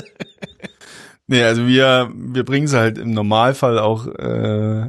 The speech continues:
immer abwechselnd, äh, jeden Tag wechselnd, äh, ins Bett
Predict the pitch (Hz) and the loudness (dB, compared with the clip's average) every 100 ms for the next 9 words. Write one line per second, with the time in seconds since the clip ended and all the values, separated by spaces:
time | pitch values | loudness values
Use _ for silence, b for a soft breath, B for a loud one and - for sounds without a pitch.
0 | - 123 123 104 123 139 131 135 127 127 | -4 0 2 0 0 -2 0 -2 0 -2
1 | - - 110 110 107 110 110 107 _ 117 | -8 -6 -2 -2 -2 -4 -6 -10 _ -2
2 | 117 113 117 - 120 120 120 107 - 117 | 0 0 -4 -6 -8 -4 -2 -2 -2 -4
3 | - 131 127 127 117 - 110 110 110 110 | -2 0 2 0 -2 0 2 2 2 0
4 | - 110 - 120 135 | -2 -6 -2 -2 -2